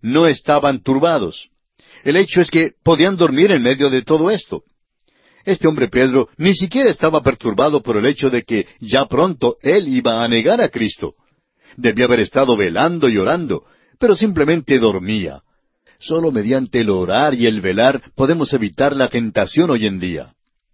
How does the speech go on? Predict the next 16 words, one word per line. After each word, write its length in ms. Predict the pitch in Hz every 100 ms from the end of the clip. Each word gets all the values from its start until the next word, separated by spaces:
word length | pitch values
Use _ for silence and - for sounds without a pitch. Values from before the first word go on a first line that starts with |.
| _ _ _ _ _ _
Ahora 200 | 123 131
notemos 380 | 147 156 185 147
que 140 | 143
Jesús 440 | 113 98 143 117 80
vuelve 320 | 107 131 117
y 60 |
repite 460 | 113 95 90 117 120
la 120 | 104
primera 380 | - 95 107 104
oración. 580 | 98 90 - 92 69 - _ _ _ _ _ -
Ellos 260 | 113 110
se 140 | 101 107
durmieron 480 | 95 92 131 127 123
una 160 | 110
vez 200 | 98 92
más 320 | 120 131 -